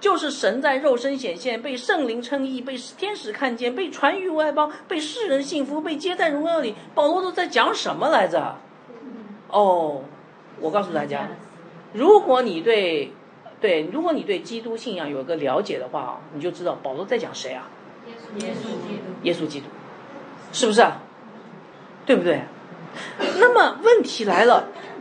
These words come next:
Speaker 1: 这个耶稣基督，啊，呃，跟这个敬虔的奥秘到底有什么关系呢？敬虔不就是我们因着认识神而活出一个好行为、好品德吗？这跟耶稣基督，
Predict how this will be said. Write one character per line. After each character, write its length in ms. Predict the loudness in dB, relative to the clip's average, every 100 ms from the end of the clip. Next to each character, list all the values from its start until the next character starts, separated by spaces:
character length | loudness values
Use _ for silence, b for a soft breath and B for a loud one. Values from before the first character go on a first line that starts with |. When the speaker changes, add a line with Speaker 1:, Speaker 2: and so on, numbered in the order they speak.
| -16 -12 4
Speaker 1:
这 100 | 8
个 80 | 8
耶 220 | 8 4
稣 260 | 6 4 4
基 240 | 4 4
督， 260 | 8 6 6 -4 -18 -18 -18 -18 -16 -16 4
啊， 400 | 8 8 6 0 -12 -12
呃， 120 | -4 -4 -4 -10 -14 -14 -2
跟 140 | 0
这 80 | 2
个 80 | 0
敬 200 | 0 -2
虔 140 | -2
的 80 | -2 2
奥 180 | 4
秘 220 | 4 2 2
到 140 | 2
底 60 | 2
有 60 |
什 80 | -4
么 80 | -4
关 220 | -2 -2
系 160 | -6 -12
呢？ 80 | -8
敬 160 | -6 -2
虔 180 | 0 0
不 120 | -2
就 120 | -4
是 100 | -2
我 140 | -2
们 240 | -2 -2 -8 -6
因 180 | -2 2
着 140 | 2
认 180 | 2 -2
识 140 | -4
神 180 | -8 -4
而 100 | -4
活 220 | -4 -4
出 160 | -4 -6
一 60 | -8
个 100 | -8
好 220 | -6 -6
行 260 | -6 -6 -4
为、 120 | -4
好 180 | -2 -4
品 260 | -4 -2
德 160 | 0 4
吗？ 200 | 2 B B 0
这 100 | 2
跟 180 | 4 4
耶 120 | 4
稣 160 | -2
基 240 | -6 -2 0
督， 160 | 0